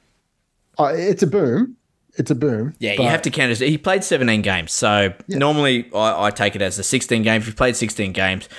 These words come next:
Speaker 2: you get, you get put into the, you know, the ranks and the tables and stuff like that. You've played enough games for your averages to be counted,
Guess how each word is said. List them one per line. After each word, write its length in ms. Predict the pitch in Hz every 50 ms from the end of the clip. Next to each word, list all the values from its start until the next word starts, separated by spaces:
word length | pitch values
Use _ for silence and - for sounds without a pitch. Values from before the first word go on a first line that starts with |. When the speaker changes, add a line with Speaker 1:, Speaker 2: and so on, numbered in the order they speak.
| - - -
Speaker 2:
you 160 | - 95 104
get, 400 | 107 - 101 95 - - _ _ _ _ _ _
you 140 | - 117 113
get 180 | 120 110 - -
put 160 | - 117 101
into 300 | 98 95 90 - - 95
the, 240 | 95 92 92 95 - 80
you 160 | 107 110 104 -
know, 80 | 73 67 - _ - _ _ _ _
the 160 | - 123 123
ranks 560 | 107 95 98 104 101 98 104 - - - - - -
and 220 | - 95 95 95 87
the 40 |
tables 560 | 92 - - 101 95 95 92 92 92 95 92 -
and 120 | 92 -
stuff 180 | - 98 87 92
like 120 | 87 -
that. 120 | 90 82
You've 160 | 90 101 - -
played 220 | 123 117 113 107
enough 240 | 104 101 92 - -
games 400 | 101 98 95 95 92 - - - - - - - -
for 80 | - 113
your 220 | 104 113 113 113 82
averages 480 | 85 98 92 92 98 85 95 92 90 -
to 100 | 101 87
be 120 | - 87
counted, 540 | - - - 107 98 95 92 92 90 92 -